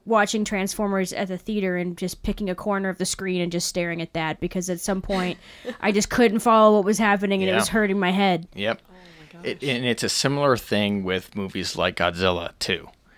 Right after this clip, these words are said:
Speaker 2: Especially the one from twenty fourteen. One of the big complaints is, "Quit cutting away from the fights."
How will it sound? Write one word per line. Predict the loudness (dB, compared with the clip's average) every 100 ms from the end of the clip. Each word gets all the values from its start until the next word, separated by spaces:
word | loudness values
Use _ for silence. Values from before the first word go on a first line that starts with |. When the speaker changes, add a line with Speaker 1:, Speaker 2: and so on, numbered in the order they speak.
| -20 -10
Speaker 2:
Especially | -4 4 4 4 2 2 2 0 -6 -10
the | -4
one | -2 -2
from | -4 -4
twenty | -2 -2
fourteen. | -2 -2 0 0 0 -4 -8 _
One | -6 -4
of | -2
the |
big | -2 -2
complaints | -4 -2 0 -2 -2 -2
is, | -2 -2 -6 -10 -8
"Quit | 0 0 0
cutting | -6 -2 -2 -4
away | 0 2 4 2
from | 2 2
the | 2
fights." | 4 6 6 4 -4 -10